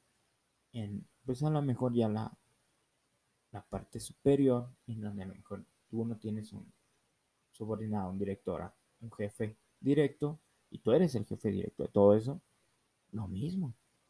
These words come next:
Tienes la obligación de, de servir a, a todo, a los, a tus personas que están directamente contigo.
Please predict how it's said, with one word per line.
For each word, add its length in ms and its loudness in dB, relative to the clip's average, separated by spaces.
Tienes 420 -4
la 320 -2
obligación 920 -4
de, 320 2
de 160 -4
servir 640 -8
a, 80 -6
a 220 -20
todo, 480 -8
a 160 -16
los, 340 -20
a 100 -20
tus 300 -16
personas 400 -6
que 60 -16
están 220 -4
directamente 680 -6
contigo. 480 -10